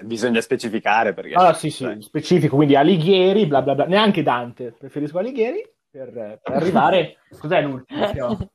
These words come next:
Speaker 2: Zafón,
Speaker 1: Beh.
Speaker 2: uno scrittore spagnolo morto qualche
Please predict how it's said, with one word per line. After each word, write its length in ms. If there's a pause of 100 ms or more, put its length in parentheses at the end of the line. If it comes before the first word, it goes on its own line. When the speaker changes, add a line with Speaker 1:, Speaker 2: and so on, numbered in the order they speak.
(880)
Speaker 2:
Zafón, 500
Speaker 1:
Beh. 320
Speaker 2:
uno 100
scrittore 320
spagnolo 380
morto 340
qualche 520